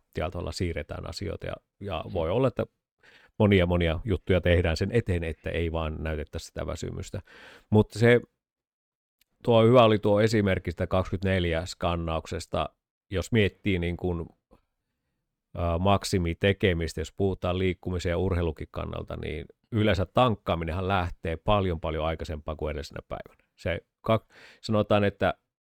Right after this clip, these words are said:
Speaker 1: kolme vuorokautta on minimi, että sä tankkaat.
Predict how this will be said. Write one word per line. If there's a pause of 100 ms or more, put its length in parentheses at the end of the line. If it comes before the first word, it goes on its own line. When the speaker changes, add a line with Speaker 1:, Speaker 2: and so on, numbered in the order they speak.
(120)
Speaker 1:
kolme
vuorokautta
on
minimi, (180)
että
sä
tankkaat.